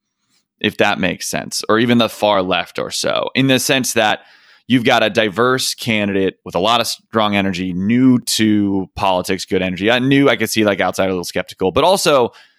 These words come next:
championing probably the most progressive, I'd argue the most progressive policy that's out there is universal basic income.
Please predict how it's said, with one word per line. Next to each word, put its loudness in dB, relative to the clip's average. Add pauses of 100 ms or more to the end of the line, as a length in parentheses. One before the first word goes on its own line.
(160)
championing 0 (260)
probably 2
the 2
most 0
progressive, -2
I'd 4
argue 2
the -2
most -2
progressive -2
policy 0
that's 0
out -4
there -4
is -6
universal -4
basic -6
income. -10